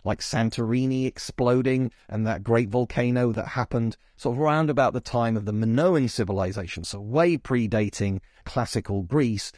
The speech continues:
but, you know, maybe there's some elements there that, that he might have been writing about.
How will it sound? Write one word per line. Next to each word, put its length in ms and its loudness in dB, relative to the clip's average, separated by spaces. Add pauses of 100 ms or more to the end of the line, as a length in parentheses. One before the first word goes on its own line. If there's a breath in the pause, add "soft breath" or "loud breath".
(140 soft breath)
but, 320 0
you 100 0
know, 260 0
maybe 380 0
there's 300 2
some 300 -2
elements 480 0
there 300 0
that, 220 -6
that 120 -2
he 160 -2
might 300 0
have 80 -2
been 180 0
writing 340 0
about. 240 -10